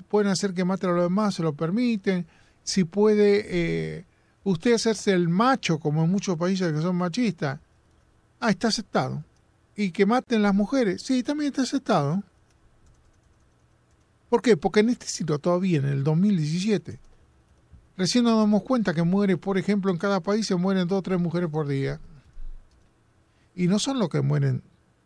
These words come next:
dos o tres mujeres por día, que las matan los ma-, los hombres, sino que estaba aceptado. Era común.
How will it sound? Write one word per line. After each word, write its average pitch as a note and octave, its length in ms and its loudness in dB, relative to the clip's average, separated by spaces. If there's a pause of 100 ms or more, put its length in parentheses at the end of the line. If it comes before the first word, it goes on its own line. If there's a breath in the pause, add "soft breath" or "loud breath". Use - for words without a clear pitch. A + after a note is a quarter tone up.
dos D#3 200 0
o - 20 -10
tres C#3+ 180 -2
mujeres B2+ 300 -4
por B2 180 -8
día, E3 240 -4 (640)
que D3 80 -2
las B2 160 -4
matan E3+ 400 0
los A2 180 -6
ma-, E3 180 0
los C3 220 -6
hombres, G3+ 300 -2 (2500)
sino G#3 260 0
que - 80 -8
estaba A3 260 0
aceptado. E3 840 -6 (3000)
Era A#3 220 0
común. G3+ 680 2